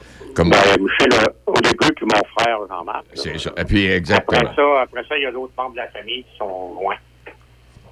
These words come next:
Speaker 1: Eh, mais c'était, c'était, est-ce que vous avez regretté cet, euh, cet investissement-là, cette expérience-là, ou si vous en sortiez, là, vous en sortez, là, avec, euh,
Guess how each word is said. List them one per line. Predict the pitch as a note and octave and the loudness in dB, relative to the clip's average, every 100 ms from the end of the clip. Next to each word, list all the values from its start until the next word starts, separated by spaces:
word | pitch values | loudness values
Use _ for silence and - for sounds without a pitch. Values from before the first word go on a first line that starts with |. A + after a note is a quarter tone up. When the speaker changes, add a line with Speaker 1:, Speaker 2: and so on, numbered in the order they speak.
| - - D#4 - - - - - | -8 -6 -6 -8 -20 -20 -10 -6
Speaker 1:
Eh, | A2 | -4
mais | G#2 | -4
c'était, | - G#2+ - C3 C3 | -2 -2 2 0 0
c'était, | G#2+ C3 A#2 D3+ C#3 | -2 0 0 0 0
est-ce | B2+ - | 0 0
que | E3 | 0
vous | D#3 | 2
avez | F3 F3 | 2 2
regretté | D3+ B2+ D3 B2+ F3 | 0 2 2 2 0
cet, | G3+ D3 C#3 | 0 0 0
euh, | C#3 B2+ A#2 | 2 2 2
cet | - B2 C3+ | 0 0 0
investissement-là, | C3+ C3 - - - B2 B2 B2 D#3+ | 2 0 0 -4 -4 2 4 6 4
cette | D3 A#2+ | 2 0
expérience-là, | A2+ - B2 A#2+ A2 B2+ C#3+ | -4 2 4 4 2 4 2
ou | C3 | 2
si | - A#2 | 0 0
vous | A#2 G#2+ | 0 2
en | A2+ | 2
sortiez, | F#2+ G#2 - A#2 B2 | 2 0 0 0 2
là, | A#2 G2+ | 4 4
vous | F#2 F#2 | 4 2
en | G2 | 2
sortez, | G#2+ F#2+ - A2+ | 0 0 2 4
là, | G2+ | 4
avec, | F2 | 2
euh, | - | -2